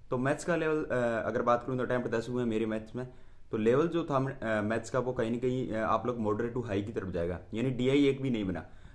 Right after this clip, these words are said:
डीआई, अ, ऐसा नहीं बोलेंगे कि बहुत ज़्यादा हार्ड डीआई थे,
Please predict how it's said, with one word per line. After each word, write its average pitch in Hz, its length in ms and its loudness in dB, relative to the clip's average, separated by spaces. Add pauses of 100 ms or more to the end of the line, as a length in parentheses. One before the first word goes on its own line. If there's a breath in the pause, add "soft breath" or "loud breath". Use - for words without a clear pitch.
(120)
डीआई, 143 460 2
अ, 127 80 2
ऐसा 123 400 2
नहीं 156 120 0
बोलेंगे 156 300 0
कि 151 60 -4
बहुत 123 220 0
ज़्यादा 131 180 4
हार्ड 120 220 2
डीआई 127 200 0
थे, 117 180 -4